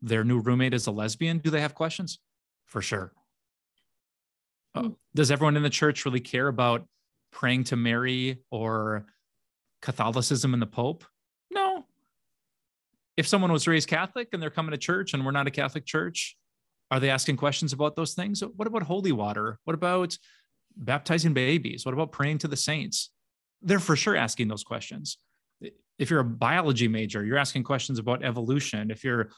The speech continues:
Speaker 1: dad died when you were twelve, you're asking questions about suffering and, and pain. So I, I think people don't have a top ninety-seven list that they all agree upon. I think their top ninety-seven list is just what they've been through.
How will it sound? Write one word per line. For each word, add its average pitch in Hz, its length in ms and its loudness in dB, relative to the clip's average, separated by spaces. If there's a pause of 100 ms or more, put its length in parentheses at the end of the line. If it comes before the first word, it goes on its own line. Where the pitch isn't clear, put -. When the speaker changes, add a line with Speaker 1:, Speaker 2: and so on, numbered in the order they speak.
(440)
Speaker 1:
dad 139 320 2
died 110 300 2
when 117 140 0
you 120 80 0
were 110 100 -2
twelve, 120 420 0
you're 127 120 0
asking 120 240 -4
questions 123 320 -4
about - 180 -10
suffering 117 640 0
and, 110 200 -6 (440)
and 107 160 -2
pain. 123 380 2
So 143 160 2
I, 165 80 -2 (120)
I - 40 -8
think 208 440 2 (1300)
people 170 200 4
don't 147 180 6
have 151 120 4
a 131 60 4
top 143 320 0
ninety-seven 131 640 0
list 117 280 -2
that 113 120 -4
they 127 60 -4
all 131 200 0
agree 117 280 -2
upon. 117 340 -2
I 117 60 0
think 170 180 -2
their 127 140 0
top 127 260 0
ninety-seven 123 500 -2
list 113 220 -4
is 120 100 -4
just 113 200 -6
what 120 100 -2
they've 101 160 -2
been 117 180 0
through. - 320 -12